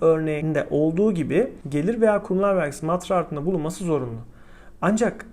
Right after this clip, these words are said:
az önce anlattığımız örnekteki gibi bir kıyas, yani karşılaştırma yapılması da gerekiyor. Mükellef hesaplanan K D V tutarlarını toplayacak.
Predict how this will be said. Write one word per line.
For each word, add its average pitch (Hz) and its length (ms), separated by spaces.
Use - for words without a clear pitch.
az 233 180
önce 233 220
anlattığımız 190 600
örnekteki 175 600
gibi 165 260
bir 180 180
kıyas, 170 420
yani 165 340
karşılaştırma 160 640
yapılması 151 480
da 196 200
gerekiyor. 131 480
Mükellef 214 540
hesaplanan 208 640
K 190 220
D 202 120
V 202 140
tutarlarını 185 480
toplayacak. 165 640